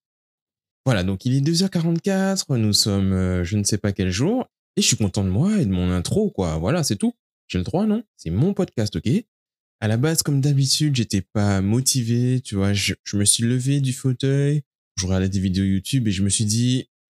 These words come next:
Allez, on va dormir, on n'a pas beaucoup dormi hier soir. » On s'est levé tôt, pour rien, et on est là en train de traîner et tout.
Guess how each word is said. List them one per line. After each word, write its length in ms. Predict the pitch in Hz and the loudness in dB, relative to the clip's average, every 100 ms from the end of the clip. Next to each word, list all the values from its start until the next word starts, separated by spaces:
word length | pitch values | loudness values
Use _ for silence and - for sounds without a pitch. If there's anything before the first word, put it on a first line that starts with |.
| _ _ | _ _
Allez, 220 | 92 92 95 | -2 0 0
on 60 | |
va 100 | 92 | 0
dormir, 560 | 95 107 98 104 110 113 | 0 0 2 2 2 2
on 60 | |
n'a 100 | 101 | 0
pas 140 | 82 117 | 0 0
beaucoup 240 | 113 120 | 0 0
dormi 260 | 110 107 104 | 0 2 2
hier 220 | 98 95 | 0 -2
soir. » 560 | - 120 131 139 143 139 _ | -2 -2 0 2 0 -4 _
On 60 | - | -6
s'est 160 | - 156 | -2 -2
levé 240 | 170 127 | 0 -2
tôt, 640 | - 160 175 180 185 185 - | 0 0 2 2 2 0 -2
pour 160 | 98 90 | -2 0
rien, 500 | 104 143 175 196 202 - | 2 2 2 0 -2 -4
et 80 | 104 | -2
on 100 | 95 | 0
est 120 | 101 | 2
là 120 | 120 | 2
en 80 | 135 | 2
train 220 | 113 104 | 0 -2
de 60 | 92 | -2
traîner 480 | - - 135 135 127 | -2 -2 0 2 0
et 60 | |
tout. 520 | 117 147 180 202 214 | -2 -2 0 0 -2